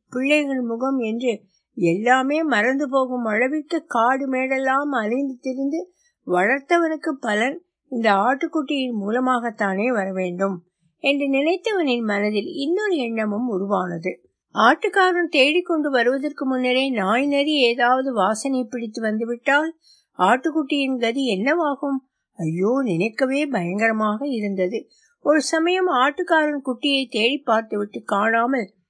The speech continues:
நாய் நரி ஏதாவது தின்றிருக்கும் என்று ஏற்கனவே முடிவு பண்ணி சென்றிருந்தால் என்ற கோணத்திலும்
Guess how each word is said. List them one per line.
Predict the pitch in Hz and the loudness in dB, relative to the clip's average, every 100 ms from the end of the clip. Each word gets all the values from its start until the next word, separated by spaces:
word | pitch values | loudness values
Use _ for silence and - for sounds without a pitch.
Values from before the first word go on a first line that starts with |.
| _ | _
நாய் | 285 277 330 349 | 0 4 4 2
நரி | 320 302 320 | 2 2 4
ஏதாவது | 285 285 277 277 294 285 | 2 4 4 2 0 -4
தின்றிருக்கும் | 311 285 277 269 277 311 | -2 0 -2 -4 -4 -4
என்று | 240 254 262 | -4 -2 0
ஏற்கனவே | 247 233 247 254 262 262 302 349 _ _ - | 2 2 0 -2 0 0 0 -4 _ _ -4
முடிவு | 233 285 320 269 | 0 2 0 0
பண்ணி | 262 254 262 | 0 0 -2
சென்றிருந்தால் | 233 214 240 247 226 220 247 302 - | -2 -2 0 -2 0 2 2 0 -8
என்ற | - 226 226 214 | -8 -4 -4 -4
கோணத்திலும் | 196 190 196 196 269 359 | -2 -2 -2 -4 -4 -4